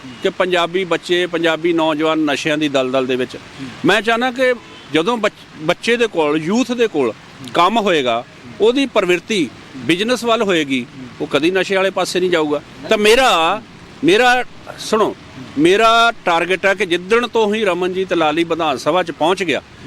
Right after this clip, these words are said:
ਮੈਂ ਆਪਣੇ ਹੱਥੀਂ ਕਲੀਅਰ ਕੱਟ ਇੱਕ ਹਜ਼ਾਰ ਨੌਜਵਾਨ ਨੂੰ ਇੱਥੋਂ ਆਪਣੀ, ਆਪਣੀ ਫੈਕਟਰੀਆਂ ਦੇ ਮਾਲਕ ਬਣਾਊਂਗਾ with the help of policies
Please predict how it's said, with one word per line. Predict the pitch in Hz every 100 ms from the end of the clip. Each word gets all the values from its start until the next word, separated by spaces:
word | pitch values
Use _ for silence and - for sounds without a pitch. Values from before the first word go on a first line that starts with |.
| 123 -
ਮੈਂ | 123 196 247
ਆਪਣੇ | 240 - 247 226
ਹੱਥੀਂ | 190 - 160 - - 127 120 - - -
ਕਲੀਅਰ | 233 320 311
ਕੱਟ | 269 175 - 98 - - 131 -
ਇੱਕ | 226 -
ਹਜ਼ਾਰ | 247 214 180 180 190
ਨੌਜਵਾਨ | 190 170 156 151 123
ਨੂੰ | 113 - -
ਇੱਥੋਂ | - 131 117 - - 123 - - -
ਆਪਣੀ, | 165 - 208
ਆਪਣੀ | 202 185 185 190 180 - - - - - - - - -
ਫੈਕਟਰੀਆਂ | 160 - 185 190
ਦੇ | 190
ਮਾਲਕ | 170 131 135 156
ਬਣਾਊਂਗਾ | 175 190 202 208
with | 196 135 151
the | 175 165 151
help | 151 - 175
of | 185 208 - -
policies | - - 151 180 - 262